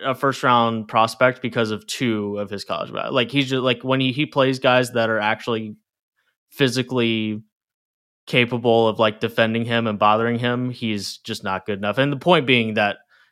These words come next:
that Drew Timme was never going to be enough to take you all the way to a national, to, to a Final Four. And last year, that's kind of what it turned into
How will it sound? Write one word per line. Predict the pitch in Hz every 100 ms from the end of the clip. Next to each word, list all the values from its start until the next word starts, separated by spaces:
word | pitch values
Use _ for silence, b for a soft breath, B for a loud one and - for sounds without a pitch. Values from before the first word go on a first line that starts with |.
| b
that | 120 107 104 131
Drew | 131 180
Timme | 156 131 120
was | 113 104
never | 110 107 107 101 95 98
going | 107 98 98
to | 101
be | 101 95 95
enough | 104 101 92 -
to | 101
take | - -
you | 104
all | 101
the | 101
way | 101 104
to | 101 101 - - -
a |
national, | 113 80 120 123 117
to, | - 113 82
to | - 107
a | 95
Final | - 71 80
Four. | - - 135 - _ _
And | 127
last | 123 120 123
year, | 123
that's | 110 107
kind | 123 110
of |
what | 101 98
it | -
turned | 87 82
into | - - - -